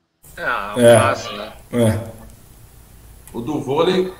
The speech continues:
Speaker 3: o, o time que mais gasta por ano gasta quinze.
Speaker 1: É,
Speaker 3: Então, ainda é uma
Speaker 1: verdade.
Speaker 3: diferença muito grande, entendeu? De investimento, mas muito em função também, você imagina, jogo do Brasileirão de futebol, rede,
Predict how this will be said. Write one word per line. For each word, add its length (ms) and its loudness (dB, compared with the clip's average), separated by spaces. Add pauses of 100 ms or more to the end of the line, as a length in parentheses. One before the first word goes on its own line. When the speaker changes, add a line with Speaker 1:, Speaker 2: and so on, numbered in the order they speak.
Speaker 3:
o, 320 -8
o 60 -6
time 260 -4
que 120 -4
mais 260 0
gasta 320 -2
por 240 -10
ano 160 -4
gasta 360 -4
quinze. 480 -8 (960)
Speaker 1:
É, 40 -10
Speaker 3:
Então, 260 2
ainda 180 2
é 40 4
uma 80 2
Speaker 1:
verdade. 280 0
Speaker 3:
diferença 500 -8
muito 200 -2
grande, 400 -2
entendeu? 420 -2
De 80 -2
investimento, 680 -4 (640)
mas 280 -2
muito 280 -6
em 140 -2
função 400 -4
também, 600 -4 (220)
você 140 -12
imagina, 680 -6 (280)
jogo 300 -2
do 100 -6
Brasileirão 600 -2
de 80 -8
futebol, 760 -2 (240)
rede, 520 -10